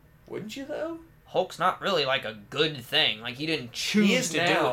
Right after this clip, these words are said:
Speaker 2: do it.
Speaker 1: He is now.
Speaker 2: Captain America was enhanced. He chose to do it. It was specially scientifically made.
Speaker 1: I, I mean, it was an accident, but he's still been enhanced. He's not an average human.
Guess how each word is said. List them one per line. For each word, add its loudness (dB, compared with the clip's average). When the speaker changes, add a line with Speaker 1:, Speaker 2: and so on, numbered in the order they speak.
Speaker 2:
do -6
it. -14
Speaker 1:
He -4
is -2
now. -2
Speaker 2:
Captain 6
America 6
was -4
enhanced. 0
He -10
chose -2
to -10
do -2
it. 0
It -4
was -6
specially -2
scientifically 0
made. 2
Speaker 1:
I, 4
I 6
mean, 0
it 0
was -2
an -2
accident, 2
but 0
he's -4
still 6
been 2
enhanced. -6
He's -8
not 4
an 4
average 2
human. -8